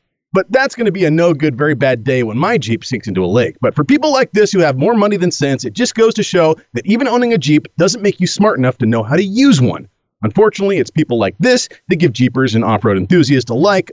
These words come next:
a bad name. What's more unfortunate is that despite what is likely going to be a half a million dollar insurance claim, and God knows who, what, for how much sort of environmental fines these people are gonna face,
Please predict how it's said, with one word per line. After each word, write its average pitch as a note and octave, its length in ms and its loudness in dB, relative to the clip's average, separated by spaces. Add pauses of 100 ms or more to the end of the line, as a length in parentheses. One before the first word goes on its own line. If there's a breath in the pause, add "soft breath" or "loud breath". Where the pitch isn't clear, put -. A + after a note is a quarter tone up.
(120)
a F3 80 2
bad G#2+ 300 -2
name. B2 340 -2 (220)
What's F3+ 180 -2
more E4 200 4
unfortunate D3+ 580 -2
is C#3+ 160 -2
that B2 100 -6
despite G#3+ 420 -2
what F#3 100 -4
is C#3 100 -4
likely F3+ 280 0
going D#3 160 0
to C3 60 0
be C#3 160 2
a A2+ 100 0
half F#3+ 260 -2
a D#3+ 40 -2
million D3+ 260 0
dollar C#3 260 0
insurance B3 380 -2
claim, B2+ 300 0
and G2+ 140 -4 (180)
God G3+ 200 2
knows C3+ 220 -4
who, C4 240 0
what, D3 320 -2 (360 soft breath)
for C#3+ 200 0
how B3+ 180 0
much C3+ 360 0
sort E3 200 0
of B2+ 60 -2
environmental D3 560 0
fines G#2+ 300 -6
these A#2+ 140 -4
people B2+ 220 -2
are A2 40 0
gonna G2 180 -4
face, B2 340 0